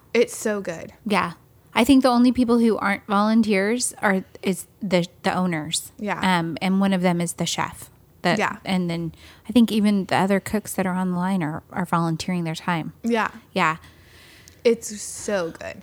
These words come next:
Speaker 2: It's so good. It's such a cute, um, spot. It's on Main Street, um, just a little bit south of Rosedale. And, um, but before you get to J P S, and it's in a cute little old building.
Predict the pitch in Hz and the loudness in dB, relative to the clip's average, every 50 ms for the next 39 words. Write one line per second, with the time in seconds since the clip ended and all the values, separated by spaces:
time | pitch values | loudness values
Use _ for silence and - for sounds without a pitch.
0 | - - - 226 220 - - - - - 214 214 214 214 226 214 202 196 - - | -20 -8 -4 -2 -2 -2 -2 -4 0 2 4 4 4 4 4 2 2 2 0 -2
1 | - - - 226 214 - - 262 226 - - - 233 226 233 226 - - - _ | -2 -2 0 0 2 2 2 2 0 0 0 2 2 4 4 2 0 -2 -8 _
2 | _ _ _ _ _ _ _ _ - 226 214 208 202 196 190 190 190 190 - - | _ _ _ _ _ _ _ _ 0 2 2 4 2 2 0 -2 -4 -6 -8 -12
3 | _ _ _ - - - - 233 214 214 - - 220 - - 131 202 208 233 240 | _ _ _ -12 -10 -4 0 2 4 4 2 0 -2 -2 0 2 4 6 6 6
4 | 233 233 233 226 - - 226 233 226 208 - _ _ _ _ _ _ - 202 190 | 6 6 4 4 2 2 2 2 2 0 -4 _ _ _ _ _ _ 0 2 2
5 | 190 185 185 185 180 - - - 208 214 202 - - 202 196 202 202 202 202 202 | 2 2 0 -2 -4 -8 -8 -4 0 0 0 2 2 0 2 2 2 2 2 2
6 | 190 208 202 196 190 185 - - - - - - - - 202 180 175 185 208 214 | 2 2 2 2 2 0 -2 -4 -8 -10 -8 -6 -4 0 2 4 4 4 2 0
7 | 202 - - - - - - 202 190 190 190 185 185 180 175 - 190 190 196 208 | -2 -6 -12 -16 -10 -4 0 0 2 2 2 0 -2 -4 -4 -2 0 0 0 0
8 | - - 247 254 262 269 285 294 294 294 _ _ _ _ - - - - - - | 0 0 0 2 2 2 0 -2 -4 -6 _ _ _ _ -20 -20 -20 -20 -20 -20
9 | _ - 226 214 208 202 196 196 196 190 - - 202 196 185 185 - 202 196 - | _ 0 2 2 2 2 2 0 -2 -4 -4 -4 -2 -2 -2 -2 -2 -4 -2 -2
10 | 208 180 - - 202 202 208 208 - - - 208 196 - 196 202 - - 233 220 | -4 -4 -2 0 0 0 0 0 -2 -4 -6 -4 -2 0 0 0 0 2 2 2
11 | 202 190 190 190 - - - - _ - - - - - - _ _ - 220 208 | 2 2 0 -2 -4 -8 -10 -12 _ -20 -20 -20 -20 -20 -20 _ _ 0 0 2
12 | 202 190 190 185 185 185 180 180 175 - _ - 202 185 - 214 190 185 180 170 | 2 2 2 0 0 -2 -4 -6 -8 -8 _ -4 -4 -4 -2 -2 -2 -2 -2 -4
13 | - - 226 226 208 - 233 214 208 - - 214 220 214 208 220 208 202 196 202 | -4 -2 -2 0 0 0 0 0 0 0 2 2 0 2 2 2 2 2 2 0
14 | 202 196 196 196 196 196 196 | 0 0 0 -2 -2 -4 -6